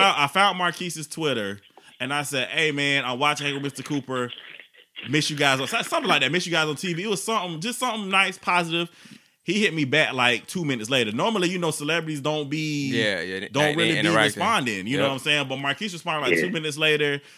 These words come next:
Speaker 1: We be, we've been going back and forth, and it's kind of, we just developed a fr-, like, a true friendship.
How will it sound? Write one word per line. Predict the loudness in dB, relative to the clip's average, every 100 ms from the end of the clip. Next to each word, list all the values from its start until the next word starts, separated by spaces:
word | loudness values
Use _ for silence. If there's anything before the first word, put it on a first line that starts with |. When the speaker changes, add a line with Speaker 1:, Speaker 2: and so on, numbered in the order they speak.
| -4
Speaker 1:
We | 0
be, | 2
we've | 0 0
been | -2 -2
going | -2
back | -2 -2
and | -6
forth, | -4 -2 -2 -2
and | -2 -2
it's | -2
kind | -2
of, | -2
we | -2
just | -4 -4
developed | -4 -2 -2 -4
a |
fr-, | -10 -4
like, | -2 -2 -2
a |
true | -4 -4 -4
friendship. | -4 -4 -2 -4 -6